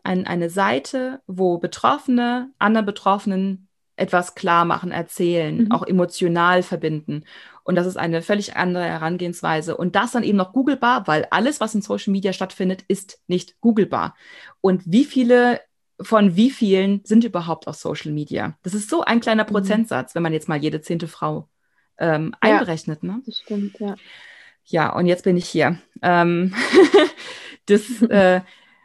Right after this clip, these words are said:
Speaker 1: selbst die Lipödem-Mode wurde mir dann irgendwann zu klein. Ähm, dann bin ich mit Nathalie, ähm, in den Lipödem-Podcast mit eingestiegen. Ähm, jetzt habe ich ganz jüngst ein,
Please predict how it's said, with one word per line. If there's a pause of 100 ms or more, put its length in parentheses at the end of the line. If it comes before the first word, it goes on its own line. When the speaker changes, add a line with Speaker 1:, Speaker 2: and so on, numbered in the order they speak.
(320)
Speaker 1:
selbst
die
Lipödem-Mode
wurde
mir
dann
irgendwann
zu
klein.
Ähm,
dann
bin
ich
mit
Nathalie,
ähm, (760)
in
den
Lipödem-Podcast
mit
eingestiegen.
Ähm,
jetzt
habe
ich
ganz
jüngst
ein,